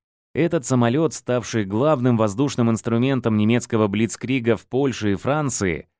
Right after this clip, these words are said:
был совершенно беззащитным в английском небе. Штука выглядела грозной только когда в небе господствовала немецкая авиация.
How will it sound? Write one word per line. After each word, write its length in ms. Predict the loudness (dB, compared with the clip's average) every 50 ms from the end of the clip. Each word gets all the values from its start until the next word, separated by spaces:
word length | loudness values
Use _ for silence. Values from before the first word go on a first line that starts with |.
| _ _
был 260 | -8 -2 0 0 0 0
совершенно 680 | -2 -2 -2 -2 -2 -2 -4 -4 -2 -2 0 -2 -2 -2
беззащитным 1080 | -2 -2 -2 -2 0 0 0 0 0 -4 -4 -2 -2 -4 -2 -4 -6 -4 -4 -6 -8 -10
в 140 | -6 -2 0
английском 720 | 0 0 0 -2 -2 -2 -2 -2 -2 -2 0 2 2 2
небе. 440 | 2 2 2 2 0 0 -2 -4 -8 _ _ _ _ _ _ _ _ _ _ _ _
Штука 640 | -16 -16 -16 -6 -2 -2 -2 -2 0 2 2 4 4 2
выглядела 480 | 2 0 0 0 0 0 2 0 0
грозной 540 | 0 2 0 2 0 0 0 0 0 0 -2
только 460 | -2 -2 -2 -2 -2 -2 -2 -2 0
когда 360 | 0 0 -2 0 2 2 2
в 80 | 2 2
небе 380 | 0 0 0 0 0 0 -2 0
господствовала 1000 | 2 0 0 0 0 -4 -4 -6 -6 -4 -6 -6 -2 -2 0 2 2 2 2
немецкая 600 | 2 2 2 2 2 2 2 0 -2 -2 0 0
авиация. 840 | 2 2 2 2 2 0 0 -2 -2 -2 0 0 0 -2 -4 -10